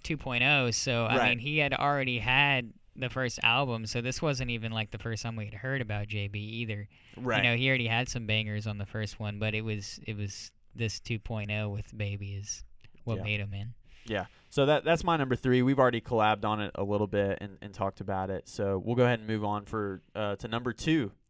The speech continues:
Speaker 1: Number two, as we're talking about O G J B,
Speaker 2: Uh-oh.
Speaker 1: we're gonna hit up One Time.
Speaker 2: <laughs> Oh, no.
Speaker 1: <laughs>
Speaker 2: All right.
Speaker 1: You remember this one?
Speaker 2: I do.
Speaker 1: Okay.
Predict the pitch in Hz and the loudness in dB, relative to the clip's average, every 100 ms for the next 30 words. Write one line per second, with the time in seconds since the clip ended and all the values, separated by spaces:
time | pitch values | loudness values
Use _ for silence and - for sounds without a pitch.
0 | - - 120 127 139 - - 151 131 117 | -20 -8 -4 0 0 0 2 2 2 0
1 | 117 - _ - 131 135 123 - 123 123 | -4 -10 _ 2 4 4 -2 -6 -6 -4
2 | 127 123 120 113 117 113 - 123 127 113 | -4 -2 -4 -2 -2 -4 -4 -4 -4 -6
3 | 123 123 110 113 113 110 101 135 139 123 | -8 -8 -4 -2 -2 -4 -4 -2 -2 -4
4 | 143 113 117 101 110 135 117 135 127 131 | -6 -2 0 0 2 0 0 -2 -4 -4
5 | 127 - 113 120 147 180 - - 127 143 | -4 -6 -4 -2 -2 -4 -6 -4 -2 0
6 | 113 101 - - 139 - - 220 104 151 | -2 -6 -12 -2 2 4 4 6 6 6
7 | 127 - - 139 110 107 170 165 185 208 | 4 2 2 2 2 2 2 4 6 10
8 | 220 202 202 139 180 156 135 160 143 113 | 10 10 8 10 12 12 12 12 10 8
9 | 107 139 135 135 131 135 160 160 170 120 | 4 4 4 4 4 2 0 0 4 6
10 | 135 107 - - 117 120 131 135 117 | 8 6 2 -6 -4 -2 2 2 0